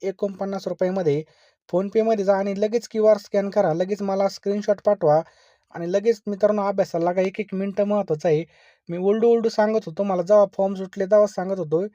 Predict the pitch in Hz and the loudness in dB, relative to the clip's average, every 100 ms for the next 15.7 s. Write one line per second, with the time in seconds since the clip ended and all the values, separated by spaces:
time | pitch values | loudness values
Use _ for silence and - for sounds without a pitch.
0 | _ _ _ 165 175 208 240 - 233 220 | _ _ _ -8 -4 -2 -4 0 2 4
1 | 208 208 214 160 175 180 175 190 185 196 | 2 2 0 0 -2 -2 -2 -2 -2 -2
2 | 208 - 196 190 180 175 156 151 139 120 | -4 -4 -2 -2 -2 0 -2 -2 -6 -6
3 | 110 107 98 _ _ _ - 175 180 208 | -10 -12 -16 _ _ _ -10 -4 0 0
4 | 214 226 220 208 208 202 208 202 202 190 | 2 2 2 0 2 2 0 -2 -2 -4
5 | 156 170 170 175 156 151 165 180 185 196 | -6 -4 -4 0 -2 -2 -2 -2 0 0
6 | 190 175 185 185 175 156 151 151 170 143 | 0 -4 -2 -4 -6 -8 -8 -6 -2 -2
7 | 151 _ _ _ - 180 208 - 202 190 | -4 _ _ _ -6 -2 -2 -2 -2 0
8 | 196 196 185 175 170 165 156 131 151 135 | 0 0 -2 -4 -6 -4 -6 -6 -6 -4
9 | 170 190 180 220 220 _ _ - 165 185 | -4 -4 -6 -8 -10 _ _ -8 -4 0
10 | 220 220 220 214 226 - 208 202 190 208 | 2 4 2 2 -6 -4 -4 -4 -2 4
11 | 214 208 180 170 165 - _ _ - 180 | 4 4 0 0 -2 -8 _ _ -6 -6
12 | 190 233 233 214 220 214 220 214 226 202 | -2 -2 0 0 2 2 2 0 2 2
13 | 202 208 202 190 226 214 214 208 202 196 | 2 -2 -4 -10 -2 0 2 0 -2 0
14 | 208 208 208 190 156 170 190 190 160 180 | 2 4 4 2 -6 -4 -4 -4 -4 -6
15 | 160 139 143 135 131 107 | -4 -4 -4 -4 -6 -12